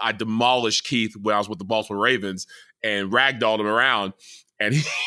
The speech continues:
used to talk trash. When I came to Atlanta, he said, "Hey, man, Haley, none of that, none of that, uh, uh, uh, cheating stuff." I said, "Cheating? You mean when I, when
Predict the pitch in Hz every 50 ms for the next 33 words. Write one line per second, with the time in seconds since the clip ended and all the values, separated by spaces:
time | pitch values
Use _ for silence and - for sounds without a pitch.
0 | - - - 277 277 247 - - 165 139 - - - - 156 - - - - -
1 | - - 156 - - _ - _ - - 254 226 185 202 - 220 226 - 247 233
2 | 247 214 233 - - 165 190 202 226 233 202 160 120 139 - - - - 123 117
3 | 120 123 135 160 160 143 139 135 143 143 143 139 135 139 123 - 117 117 - -
4 | 131 151 165 165 160 151 143 131 127 - - _ - - 131 151 156 151 147 147
5 | 151 147 143 143 143 147 139 147 - 151 131 127 123 120 123 127 - - - 220
6 | 185 147 135 - - - 156 156 170 180 180 165 139 117 - _ - - - 180
7 | 254 233 151 151 143 139 143 143 143 131 123 185 147